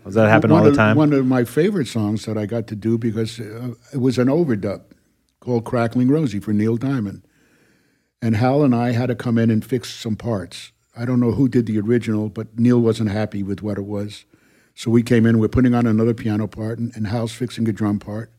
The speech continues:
Speaker 2: And it's just rhythm section. And as we finish, I said, "Boy,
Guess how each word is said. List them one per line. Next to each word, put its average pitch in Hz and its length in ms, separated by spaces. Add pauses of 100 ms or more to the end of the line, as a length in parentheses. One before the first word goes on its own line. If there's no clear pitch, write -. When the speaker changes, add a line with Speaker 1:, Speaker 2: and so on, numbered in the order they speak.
(600)
Speaker 2:
And 131 100
it's 127 100
just 131 200
rhythm 160 260
section. 110 540 (1600)
And 123 120
as 135 180
we 131 100
finish, 151 380
I 107 80
said, 107 200 (180)
"Boy, 117 420